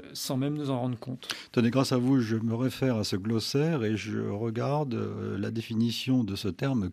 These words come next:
Speaker 2: communisme des affects que vous avez rédigé. Cela donne ceci : « La diffusion médiatique de l'information en temps réel et de manière mondiale provoque une émotion collective de très grande échelle, pouvant être comprise comme un mouvement unique et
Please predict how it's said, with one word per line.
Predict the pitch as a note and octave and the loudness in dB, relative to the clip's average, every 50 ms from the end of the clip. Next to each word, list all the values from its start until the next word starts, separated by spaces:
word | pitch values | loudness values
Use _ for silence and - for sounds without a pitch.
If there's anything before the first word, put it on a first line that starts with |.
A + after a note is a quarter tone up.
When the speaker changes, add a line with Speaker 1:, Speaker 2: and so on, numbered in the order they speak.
| - _ _ | -6 _ _
Speaker 2:
communisme | - F3 E3 D#3+ D#3 D3 C#3+ C#3+ C#3+ C3 - - - G2+ G#2 | 4 4 4 4 2 2 0 0 0 -2 -4 -6 -6 -6 -6
des | G#2+ G2+ G#2+ G#2 F2+ G2 | -4 -4 -4 -4 -2 -4
affects | F#2+ - - D#3+ F3 E3+ _ | -6 -4 -2 -4 -4 -4 _
que | - | -6
vous | G#2+ G2+ G2+ G#2 | -4 -2 0 -2
avez | G#2+ G2 G2+ G#2 | -2 -2 -2 -4
rédigé. | G#2 G2 F#2 F#2+ G2 G2 G#2+ C3 D#3 E3 | -4 -6 -6 -4 -2 -2 0 0 -2 -2
Cela | - - A#2+ G2+ G2+ | -2 0 0 0 2
donne | G#2 A2 G#2+ - | 2 0 0 0
ceci : « | - A2 F#2+ - - D3+ D#3 E3 - - - - - - - - - | 0 -2 -2 0 0 -2 -2 -4 -6 -12 -18 -18 -18 -18 -20 -4 0
La | A2+ A2+ | 0 2
diffusion | A#2+ D3 D3 - - D#3+ D3+ C3+ B2+ C3 A#2+ | 2 0 -4 -2 -2 -2 0 2 4 4 6
médiatique | B2+ C3+ B2+ C3 C#3 C3 - - B2+ A#2 | 6 4 4 2 0 -2 -2 -8 -6 -2
de | G#2+ A2 | 0 0
l'information | A2+ A#2 - - A#2+ A#2 A#2 A#2 A2 - - B2 A#2 A2 A2 | 0 0 0 0 2 2 2 2 0 -2 -2 0 0 2 0
en | G#2 | 0
temps | - A#2 A2 | 0 0 2
réel | A2 A2+ A#2 A#2+ A#2+ B2 A#2+ G#2+ | 2 2 2 2 2 2 2 0
et | G#2 | 0
de | G#2 A2 | 0 0
manière | G#2+ A#2 A#2 A2+ A2+ A#2 A2+ A2 | 0 0 2 2 2 2 2 2
mondiale | A2 A#2 B2+ B2 A#2+ C3+ C#3 D3+ D#3+ C#3+ | 2 2 2 2 0 0 0 0 -2 -2
provoque | - - A#2+ A#2+ C#3 C3+ - | -2 0 0 2 0 2 2
une | B2 A#2+ | 4 4
émotion | B2+ C#3 D3+ D#3 C#3+ - - D3 C#3 C#3+ _ | 6 6 4 2 4 4 4 4 2 2 _
collective | - G3+ G3+ G3 F3+ F3 E3+ D#3+ - - _ - F#3 F#3 F3+ D#3 C3 | 0 0 2 2 0 0 0 -2 -4 -6 _ 0 0 0 0 0 0
de | G2+ A#2+ A#2 | 0 0 0
très | A#2 - - F3 E3 | 0 0 -2 -2 0
grande | - C3 D3 D3 C3+ | 2 2 2 4 4
échelle, | B2 A2+ - - C#3+ D3+ D#3 D#3+ D3 - - - - - - - _ | 2 2 2 2 4 4 4 2 0 -2 -6 -18 -20 -20 -20 -10 _
pouvant | - C#3+ C3+ C#3 C3 C3 | 0 4 4 4 4 4
être | - C#3 C3+ C3 - A2+ | 2 0 2 2 2 2
comprise | G2 - A#2+ A#2+ A2+ - - C#3+ D#3+ D#3+ D3 | 2 4 0 0 0 2 0 0 0 0 -2
comme | - - A#2+ G#2+ A2 | 2 2 4 6 6
un | A2+ A2+ | 6 6
mouvement | A#2 A#2+ C3 C3 B2+ A#2+ B2 C3 C3 D3 - - - | 6 6 6 6 6 4 2 2 2 2 -2 -4 -2
unique | D3 C#3 C3 C3 D3 E3 E3+ E3 - - - _ _ | 0 2 2 2 2 0 -2 -4 -8 -18 -18 _ _
et | - A2+ A2+ - | -2 -2 -2 -2